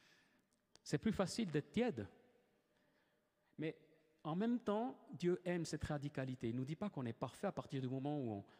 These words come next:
Mais non, mais, mais en même temps, moi j'ai envie d'être radical dans mes finances, dans mes pensées, dans mes choix, dans, dans plein de domaines de ma vie, sur la route.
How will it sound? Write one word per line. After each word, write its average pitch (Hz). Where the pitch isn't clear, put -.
Mais 151
non, 196
mais, 156
mais 147
en 143
même 165
temps, 190
moi 156
j'ai 131
envie 131
d'être 147
radical 151
dans 120
mes 113
finances, 190
dans 139
mes 110
pensées, 190
dans 143
mes 101
choix, 202
dans, 127
dans 135
plein 269
de 240
domaines 247
de 226
ma 226
vie, 220
sur 147
la 208
route. 226